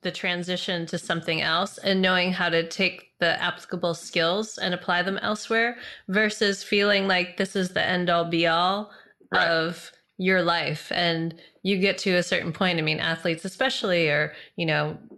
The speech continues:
Speaker 1: like models or something, your, your physiology starts to break down. And
Speaker 2: <laughs> Yes.
Speaker 1: if, if you don't have the ability to make those analogous leaps,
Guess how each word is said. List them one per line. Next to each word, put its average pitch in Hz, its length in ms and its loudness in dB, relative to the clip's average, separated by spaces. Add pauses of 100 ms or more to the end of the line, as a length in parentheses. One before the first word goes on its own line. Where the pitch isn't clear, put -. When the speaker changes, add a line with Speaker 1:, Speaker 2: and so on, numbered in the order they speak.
(120)
Speaker 1:
like 160 280 -4
models 214 640 2
or 196 80 2
something, 247 320 -2
your, 214 460 2
your 185 300 2
physiology 202 760 2
starts 185 380 0
to 214 80 0
break 175 240 0
down. 196 440 2
And 190 380 0
Speaker 2:
<laughs> - 60 -4
Yes. - 220 0
Speaker 1:
if, - 320 -4 (180)
if 247 160 0
you 247 240 2
don't 247 240 4
have 226 380 0
the 208 120 4
ability 202 460 4
to 208 160 0
make 196 380 0
those 175 420 4
analogous 185 800 2
leaps, - 560 -4